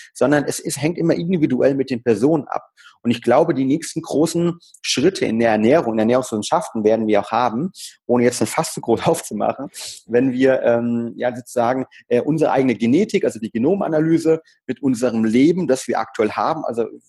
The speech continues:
wie, wie lebe ich, welche, welche Form habe ich, über, über Wearables getrackt, über Blut getrackt,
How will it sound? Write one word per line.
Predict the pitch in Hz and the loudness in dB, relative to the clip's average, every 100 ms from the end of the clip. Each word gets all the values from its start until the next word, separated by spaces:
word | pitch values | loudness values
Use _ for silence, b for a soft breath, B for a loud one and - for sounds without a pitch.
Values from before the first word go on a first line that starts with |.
| - | -12
wie, | 135 143 - | -10 -10 -6
wie | 240 | -4
lebe | 226 147 170 | 0 0 0
ich, | 170 - | -4 -6
welche, | 127 123 110 | -4 0 0
welche | 113 - | -2 -6
Form | - 123 151 | -2 0 0
habe | 156 - | -2 -2
ich, | 135 - | -2 -4
über, | 120 107 107 107 B B | -6 0 0 -2 B B
über | - 110 107 104 | -4 0 0 0
Wearables | 110 143 160 147 139 - | 2 4 4 4 2 0
getrackt, | - - 127 123 | -10 -2 0 0
über | 120 110 | -2 -2
Blut | 123 165 | -2 -4
getrackt, | - - - 135 - | -4 -8 0 0 -2